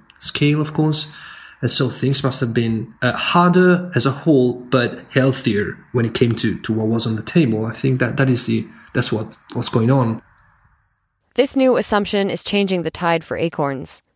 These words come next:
Speaker 2: which are now being elevated to high gastronomical fashion in Italy and around Europe. Several elite restaurants in the country are now serving breads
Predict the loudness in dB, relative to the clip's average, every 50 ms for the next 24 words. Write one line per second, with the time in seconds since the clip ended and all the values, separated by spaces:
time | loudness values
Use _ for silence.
0 | _ _ -2 -2 -2 -2 -4 -4 -2 0 2 2 2 2 2 2 0 0 0 -2
1 | -2 0 0 0 2 0 2 2 2 0 0 -2 -6 -6 -6 -6 -6 -4 0 2
2 | 2 2 4 2 0 -2 -2 -4 -2 0 0 0 0 -2 -2 -4 -6 -2 0 0
3 | 0 0 0 -4 -6 -6 -8 -12 -14 _ -8 -6 -4 -2 -2 0 0 0 0 0
4 | 0 -2 -2 -4 -4 -2 -2 0 -2 -2 -4 -2 -2 -2 0 0 -2 -4 -8 -18
5 | _ _ _ _ _ _ _ _ _ _ _ _ _ _ _ _ _ _ 0 2
6 | 2 4 4 2 2 2 0 -2 -2 -2 -2 0 0 -2 -2 0 -2 -2 -2 -2
7 | -4 -6 -8 -8 -6 -4 -4 -6 -4 -2 -2 -2 -2 -2 -6 _ _ _ _ _
8 | _ _ _ _ -4 -4 0 2 2 2 2 2 0 -2 -2 0 -2 -4 -2 2
9 | 2 4 4 2 0 -4 -12 -16